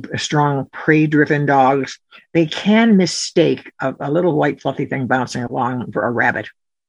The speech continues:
and, and we have to be careful with that. But in general, dogs know dogs. They know that's a cat, and that's not a dog.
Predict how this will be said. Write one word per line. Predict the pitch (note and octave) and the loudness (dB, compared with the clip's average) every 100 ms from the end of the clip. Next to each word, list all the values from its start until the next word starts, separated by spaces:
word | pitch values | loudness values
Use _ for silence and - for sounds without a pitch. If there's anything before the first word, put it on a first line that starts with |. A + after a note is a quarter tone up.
| - - | -16 -6
and, | B2 A2+ G#2+ | 0 0 -2
and | B2+ B2+ | -6 -6
we | C#3 B2 | -4 -6
have | - | -6
to | - | -12
be | C3 | -12
careful | - C#3 A2 G2 | -2 -2 0 -4
with | A#2 G#2 | -4 -6
that. | - G1+ - - - - - | -2 -2 -4 -14 -20 -8 0
But | E3+ | 2
in | E3 | 2
general, | D#3+ B3 B3 C#3 B2+ - _ _ _ - C#3+ | 4 4 6 4 2 -2 _ _ _ -16 -2
dogs | E3 G3 C#4 A#3+ - | 4 6 6 2 0
know | F#3 F3+ | 2 4
dogs. | D#3+ E3 C3 A#2 - | 4 4 4 0 0
They | D#3 | 4
know | G#3+ | 4
that's | G#3 - - | 6 2 0
a | |
cat, | - A#3 E3 - _ _ _ _ | 2 2 2 -4 _ _ _ _
and | C3+ D#3 | -2 0
that's | E3 F3 | 0 0
not | D3+ | 0
a | C3+ | 4
dog. | C3+ F#2+ | 4 2